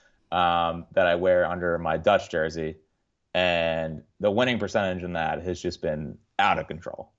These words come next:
just absolutely out of control. So, um, yeah, that's all I got this year. You know, the Dutch jersey stays on. It's, it's been, it's been hot, but it's the, the real luck is the, is the Childers,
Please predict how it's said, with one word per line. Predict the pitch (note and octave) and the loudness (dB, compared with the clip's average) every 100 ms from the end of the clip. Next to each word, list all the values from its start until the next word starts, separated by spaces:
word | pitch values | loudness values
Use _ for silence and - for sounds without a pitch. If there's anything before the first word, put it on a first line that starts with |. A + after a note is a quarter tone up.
| _ | _
just | A#2 G2+ G2 | -4 -2 0
absolutely | G#2 F#2 F#2+ F2 C#2 C2+ | 0 0 -4 -6 -6 -10
out | C#2 | -10
of | - | -12
control. | - - - - | -16 -14 -14 -14
So, | - A#2 F#2+ E2 D#2+ - - _ | -4 2 4 4 0 -6 -20 _
um, | F#2+ F2+ F2+ E2 D#2 D#2 - - | 2 4 2 0 -2 -6 -12 -4
yeah, | F#2+ E2 | -2 0
that's | F#2+ D3 | 0 2
all | C#3 | 4
I | |
got | A#2+ A#2 D3 | 4 4 2
this | - | -6
year. | - - _ | -18 -20 _
You | E2 | -8
know, | F2 | -6
the | F#2 | -4
Dutch | E2+ A2 A2 | 2 2 2
jersey | B2+ A2+ A#2 | 0 0 -2
stays | - A#2 G#2+ | -2 0 0
on. | G#2 G2 F#2+ - _ | 0 0 -2 -12 _
It's, | F#2 F#2 - | -4 -4 -2
it's | E2+ F2+ - | -4 -4 -6
been, | - G2+ G2 | -4 -2 -2
it's | G2 - | -4 -2
been | A#2 | 0
hot, | G#2 F2 E2 | 2 2 0
but | - | -4
it's | E2 - | -8 -4
the, | G2+ F2+ E2+ - - - - | 0 2 0 -6 -20 -20 -4
the | G2+ | -2
real | G2 F#3 A#3 D#3 | 4 6 6 6
luck | A2 F#2 - | 4 2 0
is | F#2 D2+ | -4 -4
the, | D#2+ | -6
is | C2+ F2+ | -2 -4
the | E2+ | -4
Childers, | D#2+ A2+ F2+ D#2+ D#2 - | -2 0 0 0 -6 -12